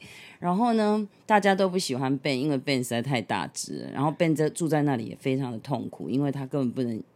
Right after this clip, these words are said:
悠游自在的游泳，所以他就决定开始去寻找最适合他的家。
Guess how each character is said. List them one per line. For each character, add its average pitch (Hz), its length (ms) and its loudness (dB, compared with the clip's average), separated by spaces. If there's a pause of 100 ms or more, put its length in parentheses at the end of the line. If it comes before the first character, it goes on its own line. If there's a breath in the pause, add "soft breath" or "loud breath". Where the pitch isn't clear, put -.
(280 soft breath)
悠 170 220 0
游 131 200 2
自 127 260 -6
在 120 200 0
的 95 100 -2
游 92 280 -4
泳， 95 240 -10 (460 loud breath)
所 175 160 -4
以 175 40 2
他 185 200 -2
就 190 140 -2
决 143 260 -2
定 151 260 0
开 143 220 -4
始 123 160 -8
去 131 160 -6
寻 123 280 -6
找 120 280 -8 (400)
最 160 160 -2
适 131 320 -4
合 113 160 -8
他 120 220 -10
的 101 100 -10
家。 - 440 -12